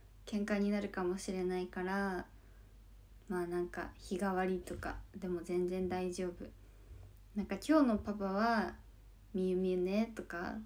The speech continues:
<laughs>なんか、「今日のママはちかなね」みたいな。なんか、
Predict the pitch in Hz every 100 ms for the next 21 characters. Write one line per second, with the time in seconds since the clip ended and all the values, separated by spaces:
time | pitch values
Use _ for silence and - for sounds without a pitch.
0 | - - - - - - - - - -
1 | - - - - - - - - - -
2 | - - - - - - - 214 208 202
3 | 190 262 247 208 196 202 202 190 185 185
4 | 180 175 - - - - - - - -
5 | 180 185 185 190 202 208 185 - 175 175
6 | - - - - - - - - - -
7 | - - - - - - - - - -
8 | - - - - - - - - - -
9 | - - - 190 -